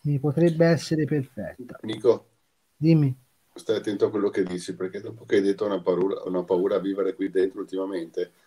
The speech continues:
Speaker 2: potrebbe risponderti: "Perfetto, da domani vivi sul terrazzo".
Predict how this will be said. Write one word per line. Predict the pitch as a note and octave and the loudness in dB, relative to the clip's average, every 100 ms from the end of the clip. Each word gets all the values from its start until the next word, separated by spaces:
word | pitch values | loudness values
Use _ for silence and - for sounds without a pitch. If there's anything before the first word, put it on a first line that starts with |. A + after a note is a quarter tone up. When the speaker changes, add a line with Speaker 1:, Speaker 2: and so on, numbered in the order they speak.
| _ - | _ -16
Speaker 2:
potrebbe | - F2 F#2 F2+ | -10 -4 -2 -2
risponderti: | F#2 - F2 F2 - | -2 -2 -4 -4 -6
"Perfetto, | F2 G2 - F2 F2+ | -4 -4 0 -2 -2
da | E2+ F2+ | -2 -2
domani | F2 F#2 F#2 G2 | -2 -2 -2 -4
vivi | F2+ F2+ | -6 -6
sul | F2+ F2 - | -8 -8 -8
terrazzo". | E2 D#2 D2+ - D2+ | -4 -4 -6 -12 -20